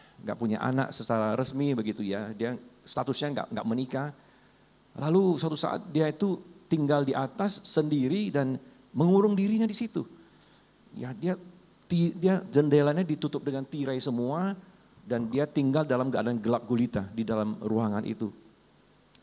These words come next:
Lalu dia nggak bertemu orang, dia hanya dibawakan makanan dari luar gitu ya. Rambutnya dibiarkan panjang, kukunya dibiarkan panjang. Dan bahkan dia nggak pakai baju di dalam ruangan itu. Karena apa?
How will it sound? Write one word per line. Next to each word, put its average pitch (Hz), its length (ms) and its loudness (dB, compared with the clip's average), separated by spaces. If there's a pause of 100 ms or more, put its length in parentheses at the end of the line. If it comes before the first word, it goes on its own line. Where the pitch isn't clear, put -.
(120)
Lalu 135 480 2 (600)
dia 123 160 2
nggak 113 160 -4
bertemu 175 320 -2
orang, 135 400 -2 (360)
dia 120 200 -2
hanya 113 120 0
dibawakan 110 1000 -2
makanan 131 340 -2
dari 113 200 0
luar 127 400 0
gitu 104 200 -8
ya. 95 200 -6 (480)
Rambutnya 131 720 -2
dibiarkan 120 480 0
panjang, 147 400 0
kukunya 127 400 4
dibiarkan 117 480 2
panjang. 139 560 -6 (560)
Dan 151 160 2
bahkan 180 160 0
dia 214 160 4
nggak - 160 0
pakai 170 160 -2
baju 151 320 2
di 113 160 0
dalam 120 240 2
ruangan 110 320 0
itu. 104 240 -6
Karena 196 320 -2
apa? 165 240 -4